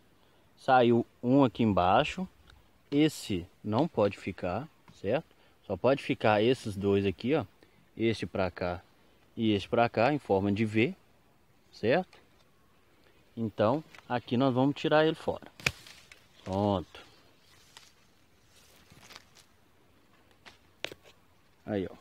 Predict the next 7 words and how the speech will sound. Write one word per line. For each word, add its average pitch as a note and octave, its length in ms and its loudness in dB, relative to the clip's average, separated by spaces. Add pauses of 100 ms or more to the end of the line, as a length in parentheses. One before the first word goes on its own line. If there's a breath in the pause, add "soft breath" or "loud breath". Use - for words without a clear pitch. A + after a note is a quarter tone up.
(180)
ficou G2 420 -10
limpo. G#2 500 -4 (360)
Daqui G2+ 260 -10
pra F#2+ 180 -6
baixo F#2 240 -8
tudo G#2+ 180 -8
limpinho. A2 520 -4